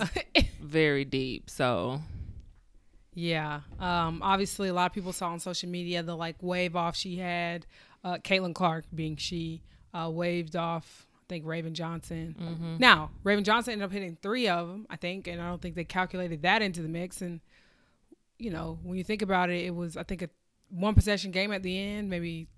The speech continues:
Speaker 1: two. Um, people say, you know, can criticize the approach and not making enough shots, but the reality is they were still two possessions from making it to the national championship game. So it wasn't, it was just a really bad game for them.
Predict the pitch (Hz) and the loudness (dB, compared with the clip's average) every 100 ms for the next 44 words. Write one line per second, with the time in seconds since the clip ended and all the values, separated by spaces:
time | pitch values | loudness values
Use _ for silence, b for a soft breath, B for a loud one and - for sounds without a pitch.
0 | - - 208 214 226 - b b b b | -18 -6 -4 -4 -6 -10 b b b b
1 | _ - 175 165 160 180 - _ _ _ | _ -10 -6 -4 -6 -10 -14 _ _ _
2 | - - - - - - - - - 208 | -20 -20 -20 -20 -20 -20 -20 -8 -2 0
3 | 190 - 185 185 196 226 175 - 185 - | -2 0 0 0 0 -2 -2 -4 -6 0
4 | 220 208 196 185 185 180 170 165 175 165 | 0 2 2 2 2 -2 -6 -6 -4 2
5 | 220 233 233 220 - 175 180 202 185 185 | 4 6 4 2 -2 -2 -2 -2 -4 -4
6 | 170 156 226 226 220 - 185 180 - _ | -4 -2 4 6 4 0 -2 -2 -6 _
7 | - 202 220 220 208 202 190 196 185 170 | 0 4 4 4 2 0 2 0 -2 -2
8 | 214 190 226 196 180 185 175 170 - 170 | -4 -2 -2 -2 0 -2 -2 -6 -6 -4
9 | 170 175 170 156 165 165 - - 165 160 | -4 -4 -6 -6 -4 -4 -6 -8 -8 -8
10 | 156 - 165 151 170 190 170 - B B | -10 -10 -8 -8 -4 -4 -4 -6 B B
11 | B B B 214 247 277 233 214 - - | B B B 6 8 10 8 4 -2 -14
12 | - - 294 285 240 220 240 240 202 202 | -16 4 6 8 6 10 10 10 12 10
13 | 175 190 185 - 165 220 156 147 156 | 10 6 6 2 4 6 6 2 -4